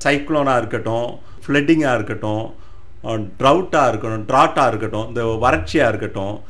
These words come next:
இது மாதிரி பலதும் வந்து பல டிசாஸ்டர், நேச்சுரல் டிசாஸ்டர் நம்மளை எப்படினாலும் தாக்குறதா இருக்கலாம். ஆனா இதே மாதிரி நேச்சுரல் டிசாஸ்டர் அல்ல ரெயின்ஃபால் பேட்டர்ன், அதுக்கு நான் எப்படினாலும் ரெயின்ஃபால் இருக்கு.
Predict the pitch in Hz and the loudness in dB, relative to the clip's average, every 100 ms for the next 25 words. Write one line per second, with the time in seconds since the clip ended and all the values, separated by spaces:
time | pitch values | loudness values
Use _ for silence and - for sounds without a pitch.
0 | - - 147 170 190 - 151 175 196 190 | -14 -8 -4 0 -2 2 4 6 4 2
1 | 170 127 110 101 131 - - - - - | 0 0 0 0 -2 -6 -10 -12 -8 2
2 | 151 190 208 190 160 - 151 156 180 170 | 2 4 2 4 2 0 -4 0 0 0
3 | - 131 143 - 185 165 135 113 127 107 | -4 -2 -2 -2 -4 -4 -4 -2 -2 -4
4 | 175 165 147 135 - 160 151 165 160 131 | -4 -4 -2 -4 -4 -4 -2 -2 0 -2
5 | 127 131 120 104 95 92 - - - - | 0 -2 -2 -2 -6 -10 -12 -14 -14 -14
6 | - - 165 175 143 143 196 208 190 139 | -8 0 2 2 -2 -2 -2 -2 0 2
7 | 170 - 190 156 135 147 127 - 135 147 | 2 0 -2 -2 -2 0 -2 -2 0 2
8 | 143 160 185 - 165 143 143 139 - 131 | 2 2 0 0 2 2 4 2 2 -2
9 | 104 - - - - - - - 131 135 | -4 -8 -12 -12 -12 -12 -12 -4 -2 0
10 | 131 135 135 139 139 139 160 180 185 160 | -2 -2 0 0 0 -2 -2 0 2 2
11 | 156 160 170 156 135 127 104 - | 0 0 2 2 2 -4 -6 -8